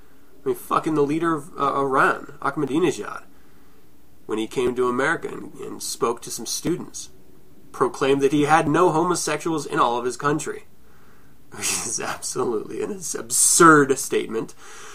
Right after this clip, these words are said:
but that's the level of absurdity that these <laughs> leaders are working in. They refuse to admit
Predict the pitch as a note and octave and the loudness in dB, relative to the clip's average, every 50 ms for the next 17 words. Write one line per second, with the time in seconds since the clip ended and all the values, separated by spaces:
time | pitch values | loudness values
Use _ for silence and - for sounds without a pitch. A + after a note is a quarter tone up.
0 | - - - - D3 C3+ - C#3+ C#3 C#3+ C#3+ - - F#3 F#3+ F#3+ D3+ B2+ A2 G#2 | -16 -8 2 2 2 4 8 8 8 8 8 6 6 6 6 6 6 4 4 4
1 | G#2 G#2+ A2+ - - - A#2 A2 - - - - - - - - - - - - | 2 0 -2 -2 -2 -4 -6 -6 -8 -14 -18 -18 -18 -18 -18 -18 -18 -18 -18 -18
2 | - - - - - - - - - - B2+ - - - - - F3 F#3 F3 C#3+ | -18 -18 -18 -18 -18 -18 -18 -18 -12 -12 -8 -6 -6 0 6 8 10 10 10 8
3 | A2+ G#2+ G2 A2 C#3+ - - - - - - - - - - - - - - - | 4 2 -4 -6 -6 -6 -8 -16 -18 -18 -18 -18 -18 -18 -18 -18 -18 -18 -18 -18
4 | - - - - - - - - - - - - - - - - - - - - | -18 -18 -18 -18 -18 -18 -18 -18 -18 -18 -18 -18 -18 -18 -16 -18 -18 -16 -10 0
5 | - C3+ C3 C3 C#3+ - B2+ A#2+ F#2 - - - - F#3 - - G#2+ E3 F3+ C#3+ | 0 0 0 0 -4 -4 -4 -4 -4 -4 -6 -6 -8 -8 -6 0 0 2 2 2
6 | G#2+ G2+ G#2 A#2+ - - - - - - - - - - - - - - - - | 0 -2 -2 -4 -4 -6 -10 -14 -16 -16 -16 -16 -16 -16 -16 -16 -18 -14 -6 -2
7 | C3+ C3 B2+ B2+ D3+ F#3+ G#3 - - - - - - - - - - - - - | 0 2 2 4 4 2 2 0 -4 -10 -10 -12 -14 -16 -18 -18 -18 -18 -18 -18
8 | - - - - - - - - - - - - - - C#3 C#3 C#3 C#3+ D3 C3+ | -18 -18 -18 -18 -18 -16 -16 -18 -18 -18 -18 -6 4 8 8 8 8 8 4 2
9 | - - - E3 F3+ G3+ A3 A#3 A3 - - - A#3+ B3+ B3+ B3 G3+ F#3+ D#3 C3 | 2 -2 0 2 4 4 4 4 2 0 -2 -2 0 0 0 2 2 2 2 2
10 | D3 D3 - - - | 0 0 -2 -6 -12